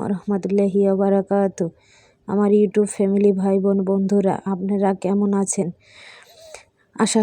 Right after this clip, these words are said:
করি আল্লাহর রহমতে আপনারা সবাই ভালো আছেন। দেশ এবং বিদেশে যে যেখান থেকে আমার ভিডিওটি দেখতেছেন, প্লিজ শুরুতেই একটা লাইক দিয়ে দেন, কারণ আপনাদের একটা লাইকে আমার ভিডিওটা আরও দশজনের কাছে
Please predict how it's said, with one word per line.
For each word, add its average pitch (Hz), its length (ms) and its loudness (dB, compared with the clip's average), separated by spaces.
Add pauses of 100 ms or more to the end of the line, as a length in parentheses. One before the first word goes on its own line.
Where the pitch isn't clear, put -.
করি 214 160 8 (140)
আল্লাহর 214 460 4
রহমতে 208 440 2 (160)
আপনারা 202 300 -2 (180)
সবাই 202 300 2 (180)
ভালো 196 180 2 (140)
আছেন। 190 220 -2 (180)
দেশ 208 160 2 (140)
এবং 208 140 0 (140)
বিদেশে 202 420 0 (120)
যে 208 100 2 (140)
যেখান 202 300 0 (100)
থেকে 214 200 0 (120)
আমার 202 160 0 (120)
ভিডিওটি 202 480 0 (120)
দেখতেছেন, 202 500 2 (720)
প্লিজ 220 480 6 (200)
শুরুতেই 208 480 4 (100)
একটা 208 160 0 (120)
লাইক 196 160 2 (140)
দিয়ে 208 260 6
দেন, 185 140 2 (1500)
কারণ 240 280 4 (200)
আপনাদের 220 360 6 (100)
একটা 220 180 2 (120)
লাইকে 208 580 4 (380)
আমার 208 240 4 (140)
ভিডিওটা 208 460 4 (100)
আরও 202 160 4
দশজনের 202 600 2
কাছে 196 340 2